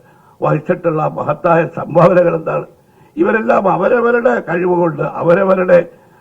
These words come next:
ആ, പിന്നെ പ്രവർത്തനം കൊണ്ടാണ് എല്ലാ സ്ഥാനത്തേക്കും എത്തിയിട്ടുള്ളത്. നമുക്കറിയാമല്ലോ, ആ, ഇന്ദിരാഗാന്ധി, ഇന്ദിരാഗാന്ധി കുട്ടിക്കാലം മുതൽ രാഷ്ട്രീയ പ്രവർത്തനം നടത്തിയതാണ്.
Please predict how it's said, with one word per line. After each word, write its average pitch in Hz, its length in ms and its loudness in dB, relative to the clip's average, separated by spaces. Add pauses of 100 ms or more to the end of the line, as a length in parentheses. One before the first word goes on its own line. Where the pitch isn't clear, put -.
(140)
ആ, 165 80 -6
പിന്നെ 156 320 -6
പ്രവർത്തനം 160 540 0
കൊണ്ടാണ് 143 340 0
എല്ലാ 127 280 -4
സ്ഥാനത്തേക്കും - 600 -12
എത്തിയിട്ടുള്ളത്. - 480 -20 (580)
നമുക്കറിയാമല്ലോ, 180 880 2
ആ, 139 140 -2
ഇന്ദിരാഗാന്ധി, 165 840 -2 (480)
ഇന്ദിരാഗാന്ധി 185 680 0
കുട്ടിക്കാലം 180 800 -2
മുതൽ 190 300 -2 (520)
രാഷ്ട്രീയ 151 360 -6
പ്രവർത്തനം 104 640 -14
നടത്തിയതാണ്. - 480 -20